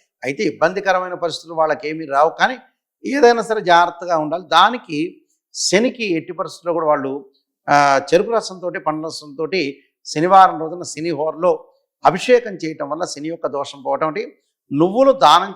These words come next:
చేయటం వల్ల కూడా వీళ్ళకి మంచి ఫలితాలు జరిగే అవకాశం ఉంది. అలానే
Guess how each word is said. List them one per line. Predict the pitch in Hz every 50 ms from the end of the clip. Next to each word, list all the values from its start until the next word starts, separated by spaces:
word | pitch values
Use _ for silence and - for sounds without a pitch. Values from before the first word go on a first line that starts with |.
| - 175
చేయటం | 170 160 156 143
వల్ల | 139 139 143
కూడా | 135 170 190
వీళ్ళకి | 180 156 131 135
మంచి | 135 139 135 - -
ఫలితాలు | 156 143 139 151 143 131
జరిగే | 127 127 135 131
అవకాశం | 123 127 - 139 135 - - 127
ఉంది. | 135 165 220 233 - _ _ _ _ _ -
అలానే | 117 139 170 214 240 262 277 262 -